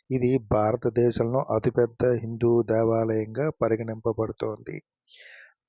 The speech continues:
ప్రధాన పేరు శ్రీ అనంత పద్మనాభ స్వామి దేవాలయం. ఇక్కడ ప్రధాన దైవం బృహదీశ్వరుడుగా శివుడు కొలువై ఉన్నాడు. నిర్మాణం తేదీ క్రీస్తు శకం పదకొండవ శతాబ్దంలో నిర్మించారు.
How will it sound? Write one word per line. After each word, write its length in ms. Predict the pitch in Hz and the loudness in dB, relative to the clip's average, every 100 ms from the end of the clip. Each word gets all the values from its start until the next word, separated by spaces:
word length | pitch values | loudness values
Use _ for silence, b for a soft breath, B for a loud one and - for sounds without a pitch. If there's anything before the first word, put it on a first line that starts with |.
| - | -2
ప్రధాన 440 | 107 123 127 131 | 0 2 2 2
పేరు 600 | 123 - 117 117 151 165 160 _ | -2 0 2 4 2 -2 -12 _
శ్రీ 320 | - 127 - - | -10 -6 -6 -6
అనంత 380 | 113 117 127 127 | -6 -4 -4 -6
పద్మనాభ 640 | 127 110 107 117 117 117 | -4 -4 -4 -4 -2 -2
స్వామి 460 | 113 - 110 110 120 | -4 -6 -4 -2 -2
దేవాలయం. 720 | 110 104 104 104 101 101 104 _ _ B B B B B _ _ _ _ _ _ - | 0 0 0 0 -4 -8 -12 _ _ B B B B B _ _ _ _ _ _ -14
ఇక్కడ 300 | - - 120 | -10 -4 -4
ప్రధాన 500 | - 110 120 127 127 | -2 -2 0 0 0
దైవం 540 | 120 117 117 127 131 | 0 2 2 0 -2
బృహదీశ్వరుడుగా 960 | 110 110 117 120 117 120 113 117 117 135 | 0 0 2 2 0 0 0 0 0 -2
శివుడు 340 | 131 110 123 | 0 0 0
కొలువై 440 | 127 113 107 110 107 | 0 0 2 2 0
ఉన్నాడు. 480 | 101 98 101 104 104 _ _ _ - | -4 -8 -8 -8 -12 _ _ _ -14
నిర్మాణం 500 | 113 110 117 127 127 | -4 -4 0 0 -2
తేదీ 380 | 120 110 107 120 | -4 -6 -4 -6
క్రీస్తు 440 | - 113 117 - | -8 -6 -6 -6
శకం 420 | 117 110 - 113 127 - | -8 -8 -8 -12 -10 -4
పదకొండవ 520 | 107 110 113 117 117 | -4 -4 -6 -6 -6
శతాబ్దంలో 720 | - 110 110 - 110 107 135 | -6 -4 -4 -4 -10 -4 -4
నిర్మించారు. 720 | 113 107 107 107 110 104 104 | -4 -12 -14 -10 -10 -8 -14